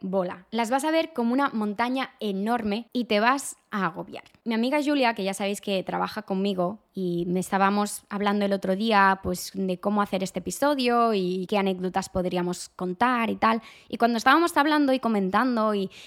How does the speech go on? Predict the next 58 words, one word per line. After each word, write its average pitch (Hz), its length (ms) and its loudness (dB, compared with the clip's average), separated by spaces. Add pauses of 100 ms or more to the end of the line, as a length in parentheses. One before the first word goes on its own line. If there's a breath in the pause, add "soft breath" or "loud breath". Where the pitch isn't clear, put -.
y - 120 -16
a 190 100 0
mí 214 120 4
me 240 120 2
va 247 100 4
súper 214 260 -2
bien 233 220 0
charlar 202 360 -2
con 196 160 0
ella, 202 380 0 (240 loud breath)
porque 202 800 0 (180)
también, 240 380 2
pues, 233 160 -2
no 240 100 -2
sé, 196 380 0
en 214 120 0
una 285 160 2
charla 294 240 -2
es - 100 -6
mucho 254 180 -4
más 247 160 -2
fácil 196 280 -4
llegar 175 280 -2
a 175 60 0
buenas 185 320 -2
ideas 180 560 -2
y 180 100 -4
llegar 180 280 -2
a 180 60 0
reflexiones 185 600 -4
más 180 180 -6
chulas 196 360 -2
que 190 100 -6
cuando 180 200 -4
estoy 175 260 -6
yo 170 140 -6
sola. - 460 -4
Y 262 180 4
ella 254 160 4
me 233 140 -2
dijo, 202 600 0
esto 269 180 -2
me 330 80 4
recuerda 302 320 0
muchísimo 233 760 -4
a 196 180 2
una 214 200 -2
vez 233 220 -4
que 180 500 -2
yo, 185 260 0
pues, 180 180 -8
estaba 185 280 0
con 214 120 -2
mi 196 120 0
padre 202 360 2
en 196 120 0
el 180 120 0
campo 220 460 2